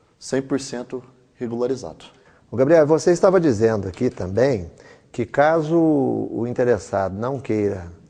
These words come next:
Speaker 2: comprar o lote parcelado, ele pode financiá-lo nas instituições especializadas em crédito imobiliário. Tanto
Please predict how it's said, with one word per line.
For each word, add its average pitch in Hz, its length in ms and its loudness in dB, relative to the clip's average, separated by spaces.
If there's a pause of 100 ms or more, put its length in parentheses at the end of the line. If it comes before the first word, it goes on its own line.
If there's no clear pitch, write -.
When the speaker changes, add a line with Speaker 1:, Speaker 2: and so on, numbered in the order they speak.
(240)
Speaker 2:
comprar 95 960 -6
o 101 160 -12
lote 95 1160 -6
parcelado, 123 720 2 (600)
ele 139 240 4
pode 139 1120 2
financiá-lo 135 920 2
nas 143 320 0
instituições 131 920 -2
especializadas 131 880 2
em 143 100 -2
crédito 135 340 0
imobiliário. 139 600 2 (600)
Tanto 180 800 4